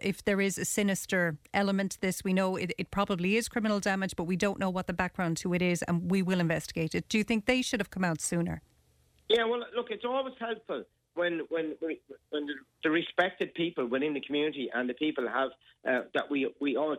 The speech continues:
Speaker 2: trust and hold in great regard on Garda Síochána, that they would make a statement, if possible, and that's not, that would not interfere in the investigation.
Speaker 1: Yeah.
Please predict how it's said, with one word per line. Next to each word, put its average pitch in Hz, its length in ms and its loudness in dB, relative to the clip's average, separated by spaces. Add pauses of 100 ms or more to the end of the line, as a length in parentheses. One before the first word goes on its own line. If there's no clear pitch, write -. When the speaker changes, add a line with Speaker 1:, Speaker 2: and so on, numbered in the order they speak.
Speaker 2:
trust 151 200 0 (600)
and 131 240 -4
hold 147 280 0
in 135 100 -4
great 147 340 -2
regard 139 480 0 (320)
on 127 100 -8
Garda 139 260 -2 (100)
Síochána, 135 500 -2 (360)
that 127 180 0 (360)
they 151 240 -2 (120)
would 139 180 -4
make 143 320 0
a 120 80 -8
statement, 131 560 -2 (140)
if 139 200 4
possible, 131 540 -2 (240)
and 120 100 -6
that's 120 220 -2
not, 143 200 2 (300)
that 127 200 0
would 151 180 0
not 139 200 0
interfere 135 500 -2
in 127 180 -2
the 120 160 0
investigation. 127 840 -2
Speaker 1:
Yeah. 180 200 -4